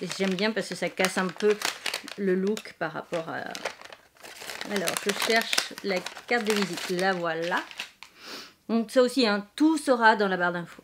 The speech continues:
Tout, tout, tout, avec tous les détails, et cetera. C'est, euh, ouais, après, c'est pas exactement les mêmes noms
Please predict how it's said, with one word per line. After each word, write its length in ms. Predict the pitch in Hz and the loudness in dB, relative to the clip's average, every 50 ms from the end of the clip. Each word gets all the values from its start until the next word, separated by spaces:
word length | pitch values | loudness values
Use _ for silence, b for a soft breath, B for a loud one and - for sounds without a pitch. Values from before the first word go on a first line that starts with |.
| - _ | -20 _
Tout, 160 | - 208 196 | -6 -6 -6
tout, 160 | 196 - 175 | -4 -6 -12
tout, 340 | 170 - - 190 202 214 214 | -12 -10 -8 -4 2 4 4
avec 200 | 190 185 180 180 | 4 4 2 0
tous 100 | - 202 | -2 0
les 140 | 190 185 180 | 2 2 2
détails, 380 | 175 175 160 - 185 180 180 | 2 0 -2 -2 -2 0 0
et 40 | 170 | -2
cetera. 640 | 170 - 180 - - 170 165 185 190 196 202 208 202 | -4 -8 -12 -8 -8 -4 2 4 4 6 6 4 2
C'est, 340 | - - 220 220 208 - - _ - 208 | 2 4 4 4 4 4 -6 _ -2 0
euh, 540 | 214 202 196 190 190 190 190 185 185 180 | 2 4 4 4 2 2 2 2 2 0
ouais, 180 | - - 220 214 | 2 4 6 6
après, 280 | 202 196 196 - 233 233 | 6 6 4 2 0 2
c'est 120 | 233 226 | 2 -2
pas 160 | 220 - 214 | 0 2 2
exactement 380 | 214 196 214 208 214 202 208 208 | 4 4 2 0 2 0 0 0
les 100 | 202 196 | 0 0
mêmes 220 | 190 185 185 190 | 0 0 0 0
noms 200 | 196 208 226 220 | 0 0 -2 -2